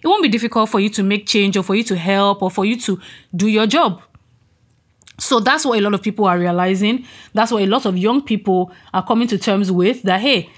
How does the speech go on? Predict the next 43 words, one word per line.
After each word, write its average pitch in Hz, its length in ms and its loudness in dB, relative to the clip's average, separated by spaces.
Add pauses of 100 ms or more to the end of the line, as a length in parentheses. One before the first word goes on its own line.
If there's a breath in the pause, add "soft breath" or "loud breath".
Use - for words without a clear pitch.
(160 loud breath)
I 240 160 2
can 202 240 0
run 180 340 0 (360)
for 202 180 -6
office. 214 460 -2 (320 soft breath)
I 247 160 4
can 240 240 2
be 277 120 4
a 214 60 2
governor. 196 480 2 (260 loud breath)
I 214 140 0
can 226 160 0
be 220 120 2
a 196 40 0
senator. 196 440 0
I 190 60 2
can 180 160 0
be 208 60 2
in 208 60 2
the 190 80 2
House 190 160 2
of 185 80 0
Representatives. 185 640 -2
I 180 80 -2
can 185 180 -2
be, 208 200 0
you 196 40 0
know, 180 140 0
a 170 80 -2
minister. 247 460 2
I 214 180 2
can, 196 180 -2
no, 208 140 0
you 196 120 0
don't 226 140 2
run 190 120 0
to 196 60 -6
be 175 120 -2
a 165 40 -4
minister, 175 240 -4
but, 165 120 -6
you 226 80 0
know, 233 120 0